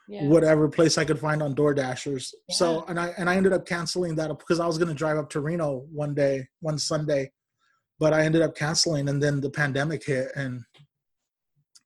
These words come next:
Speaker 2: I don't
Speaker 1: Dude,
Speaker 2: know.
Speaker 1: I'm, I am so sorry. That sucks. And to be, like, that sick and just be like, "Oh, I must have the flu," and then to later on be like,
Speaker 2: Yeah.
Speaker 1: "Oh, shit."
Speaker 2: May-, maybe it was covid. I don't know. Maybe it was, maybe it wasn't. Uh,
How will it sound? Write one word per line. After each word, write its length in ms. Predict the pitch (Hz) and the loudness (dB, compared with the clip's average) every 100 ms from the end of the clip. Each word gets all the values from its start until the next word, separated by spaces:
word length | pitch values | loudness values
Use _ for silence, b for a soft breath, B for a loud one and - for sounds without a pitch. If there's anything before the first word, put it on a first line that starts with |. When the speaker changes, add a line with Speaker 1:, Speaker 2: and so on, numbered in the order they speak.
| B 175 B 156 143 | B -20 B -16 -4
Speaker 2:
I 100 | 143 | 0
don't 140 | 180 | 2
Speaker 1:
Dude, 60 | 131 | 0
Speaker 2:
know. 100 | 135 175 | -4 -6
Speaker 1:
I'm, 180 | 190 - | -8 -6
I 100 | 180 | -4
am 160 | 202 170 | -4 -6
so 260 | - 170 | -6 -6
sorry. 360 | 165 165 156 143 | -4 -2 -2 -2
That 280 | 147 175 - | -4 -6 -6
sucks. 520 | - - - 185 180 - | -14 -18 -12 -10 -12 -12
And 200 | 180 170 | -12 -10
to 120 | 175 | -12
be, 260 | 165 170 170 | -10 -8 -6
like, 260 | 160 160 | -8 -8
that 240 | 165 165 - | -6 -6 -8
sick 280 | - 160 160 | -8 -6 -6
and 140 | 156 | -10
just 140 | 160 | -10
be 100 | - | -10
like, 160 | 151 156 | -8 -8
"Oh, 100 | 208 | -10
I 40 | 190 | -10
must 240 | 190 - | -12 -10
have 180 | 185 170 | -10 -8
the 80 | 165 | -12
flu," 560 | - 220 175 156 156 | -8 -6 -4 -4 -4
and 240 | 160 170 170 | -6 -8 -6
then 180 | 160 160 | -6 -6
to 140 | 170 | -8
later 340 | 156 160 151 | -6 -4 -2
on 600 | 147 185 151 139 143 165 - _ - | -2 -2 -2 -4 -6 -10 -14 _ 2
be 80 | 180 | 4
like, 60 | 165 | 4
Speaker 2:
Yeah. 160 | 143 | 2
Speaker 1:
"Oh, 440 | 233 170 151 147 160 _ _ | -2 -4 -6 -10 -12 _ _
shit." 200 | - - 160 | -16 0 4
Speaker 2:
May-, 260 | 156 165 175 - _ | 4 4 0 -4 _
maybe 380 | 160 175 196 214 | 2 4 6 6
it 100 | 220 | 4
was 280 | 202 208 202 | 4 4 2
covid. 260 | 185 151 160 | 2 0 0
I 140 | 196 | 0
don't 140 | 220 202 | 2 2
know. 340 | 180 131 120 - | 2 -2 -8 -4
Maybe 280 | 160 180 | 2 4
it 100 | 202 | 4
was, 280 | 185 190 190 | 4 2 0
maybe 240 | 180 175 175 | 0 2 4
it 100 | 165 | 2
wasn't. 440 | 160 160 143 135 - | -2 -4 -4 -10 -14
Uh, 260 | 165 151 139 | -10 -8 -8